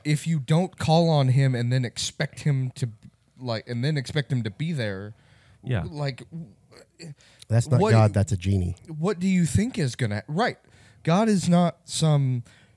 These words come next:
Speaker 1: "Hey, God, I want you now. I'm gonna rub the lamp and you're gonna show up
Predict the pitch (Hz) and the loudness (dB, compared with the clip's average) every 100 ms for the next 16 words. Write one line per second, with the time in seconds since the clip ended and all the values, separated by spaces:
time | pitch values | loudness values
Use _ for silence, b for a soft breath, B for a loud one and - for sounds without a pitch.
0 | - 160 143 107 143 131 131 139 151 147 | -2 2 2 4 2 4 2 2 2 2
1 | 135 123 127 123 120 123 117 127 113 117 | 2 0 2 2 0 -2 -4 -4 -2 -2
2 | 113 113 110 113 110 107 - - 120 113 | -2 -4 -4 0 0 -2 -6 -6 -2 2
3 | 120 110 107 - 117 113 107 | 2 2 -4 -4 -2 -2 -2